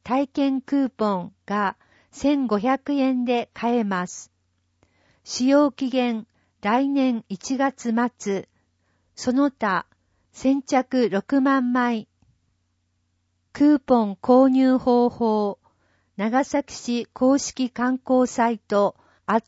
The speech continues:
ト長崎で購入。なお、一人十枚まで。ウェブでの購入が困難な場合は、事務局へご相談ください。クーポン利用方法。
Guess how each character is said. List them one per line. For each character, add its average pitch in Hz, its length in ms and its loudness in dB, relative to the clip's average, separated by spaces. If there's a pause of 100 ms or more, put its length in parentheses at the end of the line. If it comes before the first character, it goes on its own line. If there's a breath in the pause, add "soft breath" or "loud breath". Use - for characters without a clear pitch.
ト 285 160 6
長 269 320 2
崎 208 560 -2 (260)
で 226 320 0 (140)
購 226 260 6
入。 214 560 0 (920)
な 233 260 2
お、 202 180 -2 (240)
一 - 300 0
人 269 240 0
十 294 240 2
枚 240 300 2
ま 202 180 -2
で。 190 320 -4 (720)
ウ 208 60 0
ェ 233 120 4
ブ 269 140 4
で 277 160 0
の 269 180 2
購 254 300 2
入 254 260 2
が 220 320 0
困 277 300 2
難 240 240 0
な 202 120 -2
場 208 220 0
合 220 220 -2
は、 196 260 0 (280 soft breath)
事 226 100 -6
務 269 180 2
局 240 320 0
へ 196 260 -2
ご 208 140 -4
相 240 260 0
談 226 240 -2
く - 140 -8
だ 220 160 -2
さ 208 260 -4
い。 185 140 -8 (1080)
ク 285 100 0
ー 302 140 4
ポ 233 260 2
ン 190 140 -6
利 220 120 -2
用 254 260 4
方 240 320 2
法。 214 440 -2